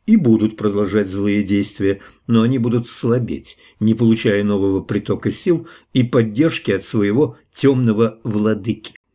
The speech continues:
На Земле после идущего очищения станет много легче существовать. Твердыня зла рушилась вместе с ее хозяином. Катастрофу удалось отодвинуть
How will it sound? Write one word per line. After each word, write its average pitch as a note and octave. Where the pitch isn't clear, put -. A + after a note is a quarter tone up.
На A2
Земле D3+
после G#2+
идущего G2
очищения A2+
станет C3+
много B2+
легче C#3+
существовать. A#2
Твердыня A#2+
зла A2+
рушилась G2+
вместе B2+
с -
ее B2+
хозяином. A2+
Катастрофу B2+
удалось A#2
отодвинуть A#2